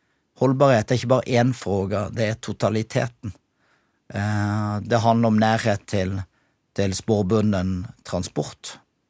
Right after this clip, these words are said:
eller bare det at man kan gå. Så når vi kjøper mark i, innom storstadsvirksomheten vår i Norge, så har vi en ambisjon om at det aldri skal ligge ti minu-, lenger enn ti minutter fra tunnelbane eller spår. Og det betyr at vi,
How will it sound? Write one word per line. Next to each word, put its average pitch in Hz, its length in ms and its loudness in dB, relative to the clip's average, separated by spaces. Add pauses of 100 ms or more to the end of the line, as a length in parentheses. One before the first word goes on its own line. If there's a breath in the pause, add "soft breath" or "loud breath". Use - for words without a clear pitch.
(500)
eller 127 380 4
bare 107 240 4
det 104 100 2
at 104 140 2
man 101 100 0
kan 98 240 -4
gå. 143 280 -2
Så 113 200 -2
når 110 200 2
vi 120 100 0
kjøper 107 400 -2
mark 110 360 0 (120)
i, 101 80 -2 (240)
innom 104 180 -2
storstadsvirksomheten 104 1160 -2
vår 104 140 0
i - 40 0
Norge, 120 300 0
så 120 140 0
har 135 100 0
vi 123 60 0
en 110 100 2
ambisjon 110 420 0
om 101 140 -2
at - 80 -10 (260 loud breath)
det - 140 -4
aldri 107 260 0
skal 104 220 -4
ligge 101 240 -2
ti 107 320 -6
minu-, 104 480 -4 (160 soft breath)
lenger 113 320 2
enn 98 100 -2
ti 104 220 -4
minutter 101 320 -2
fra 95 160 -4
tunnelbane 113 640 -2
eller 101 300 -4
spår. - 380 -2 (1080 loud breath)
Og 104 140 -4
det 123 160 4
betyr 113 320 2
at 95 80 -4
vi, 117 140 2